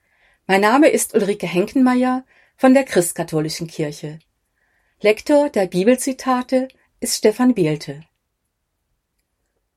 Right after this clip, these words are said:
In dieser Zeit ein Loblied singen?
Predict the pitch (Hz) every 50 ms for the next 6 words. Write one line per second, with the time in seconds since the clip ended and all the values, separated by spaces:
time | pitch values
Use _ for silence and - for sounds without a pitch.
0 | _ _ _ _ _ _ _ - 240 220 220 220 226 240 247 311 311 277 - -
1 | 247 240 240 269 277 - - - 214 196 190 170 165 185 208 208 - 262 262 240
2 | - - 254 247 247 254 262 262 277 294 294